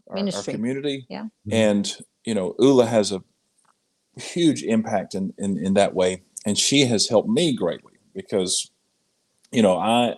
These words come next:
Speaker 1: I have always made the best food choices, and I made a, a very conscious decision over a year ago, uh, to get back in the, the gym after a sixteen year or so, so absence. And I'm
Speaker 3: You
Speaker 1: just
Speaker 3: are, you are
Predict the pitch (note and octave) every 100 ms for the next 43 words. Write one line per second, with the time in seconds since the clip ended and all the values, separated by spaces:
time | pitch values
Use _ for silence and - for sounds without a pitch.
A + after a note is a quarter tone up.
0 | - A2+ A2+ G#2+ F#2+ G2+ F#2+ G#2 G#2 G2+
1 | F#2+ G2+ G2 - G2 - G2+ F#2+ F2+ F2+
2 | - F#2+ F#2+ G2 A2 G#2+ F#2+ F2+ - _
3 | _ _ E2+ G#2+ A#2+ A#2 A#2 A2 G#2 -
4 | F#2+ - G2+ G2 F2+ F2+ _ _ _ _
5 | _ _ - C3 C#3 B2+ G#2+ G#2 G#2 F#2
6 | F2+ E2+ F#2 - _ _ _ _ - F#2
7 | F2+ G#2+ G2+ A2 G#2+ G#2+ - G2+ G2 F#2+
8 | F#2 _ _ - G#2+ G#2 A#2 A2+ F#2 G2+
9 | - G2+ F2+ - - A#2+ - - A#2 G#2
10 | G2+ G#2+ G#2 - A#2+ A#2+ - - - G#2+
11 | G2 G#2 G#2+ - F#2 A2+ G#3+ F#3+ _ _
12 | _ - A#2+ A#2 A3 C4+